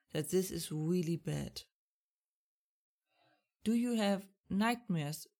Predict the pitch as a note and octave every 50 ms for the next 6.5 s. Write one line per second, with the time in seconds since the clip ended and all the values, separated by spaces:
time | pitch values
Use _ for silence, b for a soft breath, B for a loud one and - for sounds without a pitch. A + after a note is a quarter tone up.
0 | _ _ _ - D#3 D#3 E3 F3+ F#3 G3+ G3 G3 G#3 G3+ F#3+ F#3+ F#3 G#3 A3 G3
1 | - - - - - - _ _ _ _ _ _ _ _ _ _ _ _ _ _
2 | _ _ _ _ _ _ _ _ _ _ _ _ _ - F#3 G3 G#3 G#3 G3+ G3+
3 | G3+ G3+ A3 G#3 - A3 G3+ F#3+ F#3+ G3 G#3 G3+ G3+ F#3+ F#3 E3+ - F#3+ F3 F3+
4 | F3 - F#3+ E3 E3+ F3 - - - - G#3 G3+ F#3+ F#3 E3 E3 - - - D3
5 | E3+ F3+ F3 F#3 F#3+ G3+ G#3+ G#3 - - F3 F3 - - E3 D#3 D#3+ E3+ E3 D#3+
6 | D3+ D3+ D3+ D#3 F#3+ B3 B3+ - -